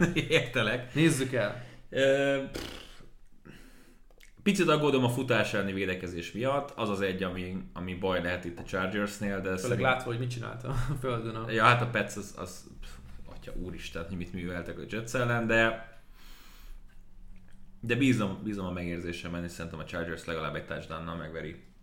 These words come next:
Speaker 1: a Patriotsot. Monday Night Football, Chiefs, Giants, tíz pontos favorit, a Kansas City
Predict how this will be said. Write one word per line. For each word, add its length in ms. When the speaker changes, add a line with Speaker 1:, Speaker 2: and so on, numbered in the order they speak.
Speaker 1:
a 240
Patriotsot. 800
Monday 340
Night 200
Football, 600
Chiefs, 440
Giants, 760
tíz 260
pontos 340
favorit, 460
a 100
Kansas 300
City 640